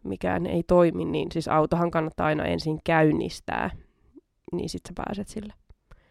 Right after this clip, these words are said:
Ja sitten yksi oli kans, että mä olin käynyt vessassa.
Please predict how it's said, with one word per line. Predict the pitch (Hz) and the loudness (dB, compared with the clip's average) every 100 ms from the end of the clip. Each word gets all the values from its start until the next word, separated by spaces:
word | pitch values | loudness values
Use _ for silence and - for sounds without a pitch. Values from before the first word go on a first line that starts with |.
| _ _ _ _ _ - | _ _ _ _ _ 4
Ja | 175 170 | 6 6
sitten | 185 180 - 165 | 4 0 2 4
yksi | 196 196 190 | 4 4 4
oli | 165 | 4
kans, | 165 160 160 | 6 4 2
että | 156 - | -4 -2
mä | 160 | 0
olin | 160 | 2
käynyt | 160 160 | 4 4
vessassa. | 226 247 208 - | 2 0 -4 -2